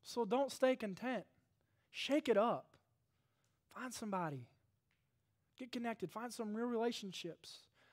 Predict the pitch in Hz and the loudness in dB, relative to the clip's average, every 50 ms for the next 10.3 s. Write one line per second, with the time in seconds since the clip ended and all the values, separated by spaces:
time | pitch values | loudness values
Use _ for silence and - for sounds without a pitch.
0 | - - - 294 285 302 370 403 359 330 302 277 247 - 269 262 247 254 - - | 2 8 10 10 12 12 12 12 12 12 10 10 10 6 4 4 4 4 2 0
1 | - - - - 277 262 269 269 262 240 240 233 190 226 240 277 302 262 220 175 | -8 -2 2 6 10 12 12 12 12 10 8 6 8 8 8 10 8 6 4 0
2 | - - - - - - - _ _ - 269 320 330 349 339 330 - 302 277 294 | -2 -6 -16 -20 -20 -20 -20 _ _ 8 8 10 12 12 10 10 10 8 8 8
3 | 294 277 247 185 - 240 240 240 247 247 269 285 240 220 233 240 240 208 - 254 | 8 8 8 6 6 4 8 10 10 10 10 8 6 4 4 4 4 2 0 0
4 | 240 240 226 185 196 196 214 269 262 240 - 208 190 170 170 220 247 254 240 220 | 0 0 0 0 0 0 0 0 -2 -4 -4 -4 -2 0 2 4 4 4 2 0
5 | 196 - - 240 240 247 247 233 269 277 269 - - - - - - - - - | -2 -2 0 2 4 4 4 4 2 2 0 -2 -6 -20 -20 -20 -20 -20 2 6
6 | 254 285 320 370 381 359 - 330 311 302 277 208 294 302 311 294 262 254 277 285 | 8 12 12 12 12 12 12 10 10 10 10 12 12 12 12 12 12 12 12 12
7 | 277 285 302 311 285 208 - 277 277 269 - 262 254 254 254 247 254 254 262 247 | 12 12 12 10 10 10 12 12 12 12 12 10 12 12 12 12 12 12 12 10
8 | 220 196 - - - 269 285 - - 247 180 - - 247 262 254 - 226 - - | 8 2 0 6 10 10 10 10 10 6 4 8 10 10 10 10 8 4 0 2
9 | - 277 - 285 233 - 202 180 143 - - 277 262 233 180 165 165 - - 170 | 4 4 6 6 4 4 2 0 2 8 10 10 10 10 8 4 0 0 0 2
10 | 165 165 170 185 196 208 | 4 4 4 4 4 2